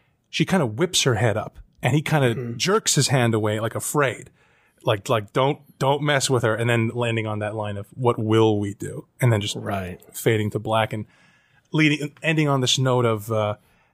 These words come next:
Speaker 1: one might call it anticlimactic, but it's just, it is just fascinating as hell. And when my, my brother, he's, I wish to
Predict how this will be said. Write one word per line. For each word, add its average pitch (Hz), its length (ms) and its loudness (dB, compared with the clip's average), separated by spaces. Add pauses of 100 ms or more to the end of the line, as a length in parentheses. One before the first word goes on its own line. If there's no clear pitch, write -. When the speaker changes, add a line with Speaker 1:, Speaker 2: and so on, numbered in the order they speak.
(680)
Speaker 1:
one 233 320 0
might 202 240 0
call 214 260 0
it 190 140 -2
anticlimactic, 170 1080 0
but 135 160 0
it's 127 200 0
just, 175 340 0
it 143 100 2
is 123 200 0
just - 260 -2
fascinating 131 880 0
as 110 180 0
hell. 110 400 0 (220)
And 139 160 0
when 143 120 2
my, 143 140 0
my 151 180 0
brother, 147 420 0
he's, 165 280 -2
I 147 60 0
wish 175 300 0
to 123 120 -4